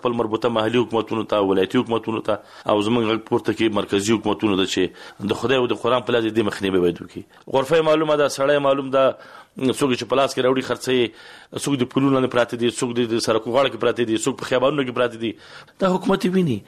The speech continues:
دې مخنیوی دې خپله وکړي. دوی ته وایي چې وروره، بیا که تاسو داسې نه کوئ، خیر، تاسو سره موږ په نورو ستونزو او مشکلاتونو په حال کې بیا موږ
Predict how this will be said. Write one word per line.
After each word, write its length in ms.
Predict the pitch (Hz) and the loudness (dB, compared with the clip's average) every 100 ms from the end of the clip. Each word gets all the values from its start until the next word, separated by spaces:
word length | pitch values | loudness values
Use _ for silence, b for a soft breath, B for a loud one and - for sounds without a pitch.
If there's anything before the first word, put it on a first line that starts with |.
| B B | B B
دې 100 | 147 170 | 2 4
مخنیوی 260 | 147 151 143 | 4 4 4
دې 180 | 131 | 2
خپله 140 | 127 117 | 2 0
وکړي. 240 | 101 92 82 B B | 0 -4 -10 B B
دوی 120 | 135 | 0
ته 80 | 147 | 4
وایي 120 | 143 135 | 4 4
چې 80 | 131 | 4
وروره، 260 | 135 135 131 131 127 | 4 4 2 -2 -2
بیا 60 | 127 | -2
که 140 | - | -2
تاسو 220 | 131 135 | -4 -4
داسې 120 | 123 135 | -2 -4
نه 60 | 139 | 0
کوئ، 220 | 131 117 B B B | 0 0 B B B
خیر، 160 | - 123 143 | -2 0 2
تاسو 120 | 127 | 0
سره 100 | 123 | -2
موږ 100 | 123 123 | -2 0
په 100 | 131 | 2
نورو 160 | 120 | 0
ستونزو 300 | - 127 120 | 0 2 2
او 220 | 113 110 107 | 2 0 0
مشکلاتونو 460 | - 120 110 131 107 | -2 -2 0 -2 0
په 40 | 120 | -2
حال 120 | 113 | -2
کې 80 | 107 - B B | -6 -6 B B
بیا 80 | 110 | 0
موږ 140 | 131 | 0